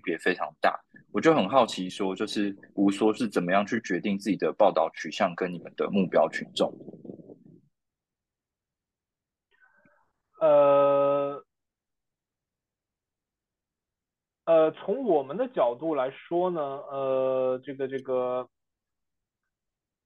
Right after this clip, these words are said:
Speaker 2: 呃，确实这是现在就是所有的这个媒体它都会面临的一个困惑嘛，因为，呃，平台型的，平台型的像，呃，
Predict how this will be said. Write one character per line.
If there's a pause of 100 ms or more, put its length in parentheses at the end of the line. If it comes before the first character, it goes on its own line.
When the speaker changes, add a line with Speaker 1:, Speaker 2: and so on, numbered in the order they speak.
(120)
Speaker 2:
呃，
确
实
这
是
现
在
就
是
所
有
的
这
个 (360)
媒
体
它
都
会
面
临
的
一
个 (400)
困
惑
嘛，
因
为， (400)
呃， (180)
平
台 (120)
型
的， (160)
平
台
型
的 (100)
像， (580)
呃，